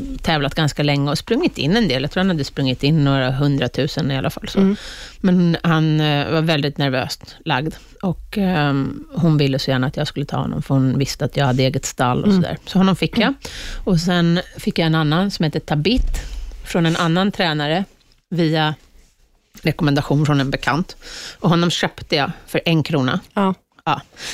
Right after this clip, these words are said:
Speaker 2: Det är så här symboliskt bara för
Speaker 1: Ja,
Speaker 2: att man
Speaker 1: och det
Speaker 2: inte
Speaker 1: var,
Speaker 2: ska
Speaker 1: hon ville liksom, för hon sa att det är otur, betyder otur
Speaker 2: Ja,
Speaker 1: att ge
Speaker 2: exakt.
Speaker 1: bort. Ja,
Speaker 2: Ja.
Speaker 1: så att en krona betalade
Speaker 2: Ja.
Speaker 1: jag för honom.
Speaker 2: Men det, alltså, jag kan, jag
Speaker 1: Han
Speaker 2: kom-
Speaker 1: lever fortfarande. Han är,
Speaker 2: Aha.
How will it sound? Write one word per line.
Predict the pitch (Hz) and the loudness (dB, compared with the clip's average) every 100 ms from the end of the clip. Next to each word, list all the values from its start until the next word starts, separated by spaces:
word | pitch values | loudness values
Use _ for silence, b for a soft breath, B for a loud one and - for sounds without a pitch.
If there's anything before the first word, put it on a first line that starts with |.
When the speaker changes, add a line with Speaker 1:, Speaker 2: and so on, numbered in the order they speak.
| B | B
Speaker 2:
Det | |
är | 214 | 0
så | 180 | 0
här | |
symboliskt | 160 170 165 165 156 147 | 0 0 2 0 0 -2
bara | - 233 | 0 2
för | |
Speaker 1:
Ja, | 247 185 | 2 -2
Speaker 2:
att | 170 | -2
man | 165 | -2
Speaker 1:
och | |
det | 165 214 | 0 0
Speaker 2:
inte | |
Speaker 1:
var, | 208 185 | 0 -2
Speaker 2:
ska | 160 | -2
Speaker 1:
hon | 202 208 | -2 0
ville | 185 190 | 0 -2
liksom, | 175 - 160 | -4 -4 -4
för | 185 | -2
hon | 180 | -2
sa | 160 165 | -2 -2
att | 165 | 0
det | |
är | 170 | 0
otur, | 165 - 170 | -2 -4 -4
betyder | 170 165 160 | -4 -2 -2
otur | 165 160 | -2 0
Speaker 2:
Ja, | 196 147 | 0 0
Speaker 1:
att | |
ge | 151 | 0
Speaker 2:
exakt. | 147 | -2
Speaker 1:
bort. | - - - | -6 -6 -4
Ja, | 160 185 | -2 -2
Speaker 2:
Ja. | 185 | -2
Speaker 1:
så | 156 | -6
att | - - - | -8 -12 -4
en | 160 | -2
krona | 160 143 190 | -2 -4 -6
betalade | 262 180 185 214 | -4 -2 -2 -4
Speaker 2:
Ja. | |
Speaker 1:
jag | - | -8
för | - | -10
honom. | 214 - - | -10 -10 -2
Speaker 2:
Men | 202 | 2
det, | 208 277 320 | 2 2 0
alltså, | 190 185 196 | 0 0 0
jag | 170 | 0
kan, | 269 220 | 0 0
jag | 190 | 2
Speaker 1:
Han | 262 | 2
Speaker 2:
kom- | 277 | 0
Speaker 1:
lever | 208 | -2
fortfarande. | 202 208 233 233 151 | -4 -4 0 0 0
Han | 175 202 | 0 0
är, | 190 185 | 0 -2
Speaker 2:
Aha. | 233 214 392 | -2 -2 -2